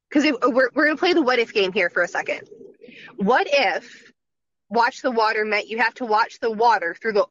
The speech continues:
a whole scenario, whatever that scenario is. But because that's never done,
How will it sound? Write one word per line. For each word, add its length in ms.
a 60
whole 260
scenario, 560
whatever 360
that 320
scenario 720
is. 500
But 140
because 320
that's 240
never 320
done, 680